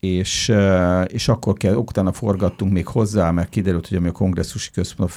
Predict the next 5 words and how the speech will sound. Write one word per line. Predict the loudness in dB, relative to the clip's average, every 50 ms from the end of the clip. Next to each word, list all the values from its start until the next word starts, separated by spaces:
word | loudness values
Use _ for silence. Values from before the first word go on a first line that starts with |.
| 0
felvettünk | 2 2 0 0 -2 -4 -4 -2
az | -2 -2 -2 -2
Édeskevés | -2 -2 -2 -2 -2 -4 -4 -4 -4 -2 -2 -4 -4 -4
egy | -4 -4
videokliphez, | -2 -2 0 2 2 0 0 0 -2 -2 0 0 2 2 2 0 -2